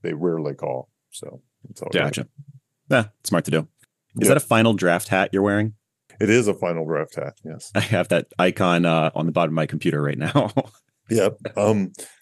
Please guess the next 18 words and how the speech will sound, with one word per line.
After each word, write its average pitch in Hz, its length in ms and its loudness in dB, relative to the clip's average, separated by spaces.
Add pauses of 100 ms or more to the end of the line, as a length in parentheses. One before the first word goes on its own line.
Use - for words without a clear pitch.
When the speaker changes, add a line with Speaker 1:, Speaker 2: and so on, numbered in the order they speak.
(120)
Speaker 1:
that 123 220 2
I 120 140 6
met 127 240 4
with 123 80 0
the 107 80 0
Final 110 280 2
Draft 95 280 2
people 98 300 -2
in 87 80 0
Austin 87 500 2
one 80 200 -2
year, 82 200 -4
and 80 80 -4
they 80 80 -4
gave 82 240 -6
me 82 60 -4
a 73 60 -6
hat. 80 280 -4